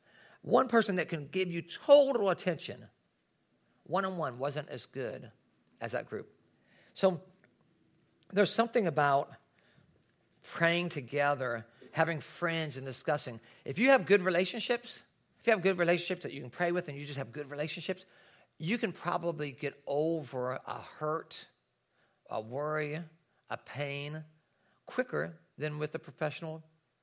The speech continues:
help if you have the right type of support group. And don't say, "Pastor Cheney said don't get professional help." I'm not saying that. I'm just saying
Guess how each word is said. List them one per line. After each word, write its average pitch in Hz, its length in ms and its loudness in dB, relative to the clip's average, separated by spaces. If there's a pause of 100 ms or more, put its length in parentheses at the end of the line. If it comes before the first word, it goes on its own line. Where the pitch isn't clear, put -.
help - 320 -4 (1120)
if 139 140 -10
you 147 80 0
have 147 100 0
the 147 100 -4
right 131 280 -2
type 131 220 -6
of 160 60 -10
support - 380 -8
group. - 160 -8 (1400)
And - 80 -8
don't 226 260 4
say, 196 440 4 (240)
"Pastor 196 280 2
Cheney 202 300 -2
said 170 240 -2
don't 160 360 0
get 160 180 -6
professional 156 420 -4
help." 143 320 -2 (920)
I'm 165 140 4
not 214 180 6
saying 254 320 -2
that. 117 260 -6 (720)
I'm 156 100 -2
just 180 200 0
saying 175 380 0